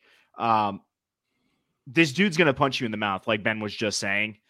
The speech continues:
Uh, a-, and he's going to be a hard-nosed runner that's going to fight for extra yards and typically get them. Uh, your,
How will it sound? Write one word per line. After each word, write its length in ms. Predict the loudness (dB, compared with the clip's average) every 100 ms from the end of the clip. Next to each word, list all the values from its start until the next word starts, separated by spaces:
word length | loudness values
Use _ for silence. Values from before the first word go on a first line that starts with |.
| _ _ _ -6
Uh, 140 | -2 -2
a-, 220 | -4 -10 -10
and 140 | -8
he's 220 | -4 -2
going 240 | 0 0 0
to 80 | 2
be 160 | 4
a 140 | 6 4
hard-nosed 720 | 2 2 2 2 0 -2 -4
runner 240 | -4 -4
that's 180 | -6 -4
going 220 | -2 -2 -4
to 120 | -4
fight 220 | -2 -2
for 140 | -2
extra 240 | -6 -4 -4
yards 300 | -4 -6 -8
and 200 | -10 0
typically 400 | 2 2 -2 0
get 240 | 0 -2
them. 220 | -4 -14 -16 _ _ _ _ -8
Uh, 100 | -4
your, 420 | 0 2 2 0